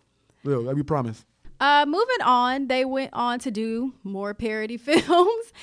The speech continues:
Speaker 2: They did A Haunted House one and two, twenty thirteen, twenty fourteen.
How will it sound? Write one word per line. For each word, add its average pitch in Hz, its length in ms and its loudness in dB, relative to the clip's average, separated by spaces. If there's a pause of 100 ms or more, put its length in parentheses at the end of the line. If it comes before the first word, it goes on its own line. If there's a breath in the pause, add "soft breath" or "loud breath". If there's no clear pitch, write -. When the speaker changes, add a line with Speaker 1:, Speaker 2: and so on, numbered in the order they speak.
(180 loud breath)
Speaker 2:
They 262 160 2
did 294 240 -2
A - 100 -2
Haunted 247 480 -4
House 233 440 0
one 220 240 -4
and 220 140 -6
two, 240 340 -6
twenty 220 300 -8
thirteen, 208 480 -8
twenty 208 260 -6
fourteen. 233 640 -8